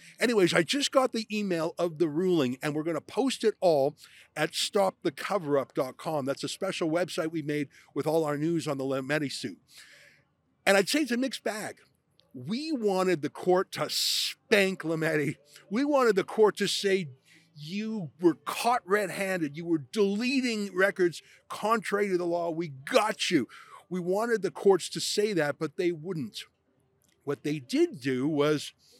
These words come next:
a half win, I guess. Instead of ordering Lametti and issuing a court order that, uh, requires those records to be preserved,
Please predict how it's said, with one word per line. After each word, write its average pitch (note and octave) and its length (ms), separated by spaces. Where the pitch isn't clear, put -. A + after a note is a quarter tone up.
a D3+ 40
half F#3+ 440
win, B3+ 340
I F#3+ 120
guess. G#3+ 420
Instead B3+ 380
of C4 160
ordering G#3+ 600
Lametti D#3 560
and D#3+ 220
issuing G3 440
a D3 80
court A3 380
order D#3 400
that, D3+ 180
uh, D3 240
requires F3+ 640
those D#3 180
records E3+ 320
to D3+ 100
be D#3+ 140
preserved, D#3 920